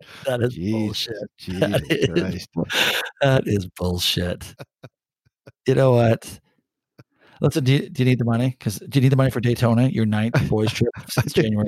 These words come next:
Speaker 2: I
Speaker 1: first?
Speaker 2: do. I do. I gotta put some money on, uh, Busch. I think Busch is a guy. I don't know. <laughs>
Speaker 1: So that's it. That's your, that
Speaker 2: That's
Speaker 1: your
Speaker 2: what drives
Speaker 1: thing.
Speaker 2: me crazy.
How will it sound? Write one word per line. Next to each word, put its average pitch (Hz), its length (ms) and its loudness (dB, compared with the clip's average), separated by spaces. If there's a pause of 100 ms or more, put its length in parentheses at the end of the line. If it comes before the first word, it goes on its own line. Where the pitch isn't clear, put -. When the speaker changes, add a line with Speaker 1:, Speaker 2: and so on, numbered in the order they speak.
(120)
Speaker 2:
I 160 60 4
Speaker 1:
first? 170 120 2
Speaker 2:
do. 180 320 4
I 147 140 2
do. - 240 0
I 95 80 0
gotta 98 120 2
put 120 120 0
some 113 160 -2
money 113 200 0
on, 113 220 0
uh, 101 160 0 (540)
Busch. 110 400 0
I 85 40 -10
think 104 200 -4
Busch 110 220 -2
is 87 100 -6
a 87 40 -10
guy. 80 300 -16
I 92 60 -8
don't 98 260 -6
know. - 580 -8
<laughs> - 140 -4 (920)
Speaker 1:
So - 120 4
that's 160 260 4
it. 147 200 2
That's 131 380 2
your, 120 280 0
that 117 320 -4
Speaker 2:
That's 185 180 0
Speaker 1:
your 233 60 2
Speaker 2:
what 226 80 2
drives 220 160 2
Speaker 1:
thing. 220 60 -2
Speaker 2:
me 220 40 -2
crazy. 208 320 2